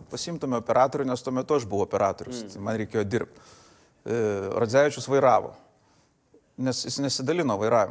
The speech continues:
Speaker 1: e, vairuotojo vieta, nes sakė, kad čia mano mašina, tai mano atsisveikinimo kelionė su ja. Ir aš netgi buvo viena situacija, kur tarp Mauritanijos ir,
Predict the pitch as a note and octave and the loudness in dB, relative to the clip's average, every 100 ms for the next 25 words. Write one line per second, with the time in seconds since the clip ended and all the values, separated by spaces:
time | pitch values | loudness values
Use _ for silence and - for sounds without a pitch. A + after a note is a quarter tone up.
0 | - A2 A2+ A2 G#2 G#2 G#2+ A#2+ A#2 G2+ | -4 -8 -4 -2 -2 -2 -2 0 0 0
1 | A2 B2 - F#2+ - - - - G#2 G2 | 0 0 0 -4 -6 -20 -20 -14 -12 -10
2 | - A#2 G#2+ G#2 A2 - C3 B2+ B2 A2+ | -4 -4 -4 -4 -6 -4 0 2 2 -2
3 | G#2+ - A#2+ B2+ B2+ - A#2+ A2 A2 G#2 | -4 -4 -2 -2 -2 -4 -4 -4 -4 -6
4 | G#2+ A#2 A2 G2+ G#2 G2+ F#2+ G#2 G2+ F#2+ | -6 0 0 0 -6 -6 -6 -2 0 -2
5 | F2+ - G2+ F#2+ - _ _ _ _ _ | -4 -10 -8 -8 -10 _ _ _ _ _
6 | _ _ _ _ _ - B2 C3 C3 C#3+ | _ _ _ _ _ -6 0 2 2 -2
7 | B2+ B2+ C#3 C3+ B2 B2+ D3 - C#3+ B2 | 0 0 2 2 2 2 -2 -2 2 2
8 | C3 - G2+ - - A#2 A#2 A#2+ A#2 A#2+ | 2 -2 -6 -8 -8 -8 -4 -4 -2 0
9 | A#2 A#2 A#2 A#2+ C3+ C3+ A2+ - - - | 0 0 2 4 4 2 -2 -6 -8 -4
10 | B2 A2 | 0 2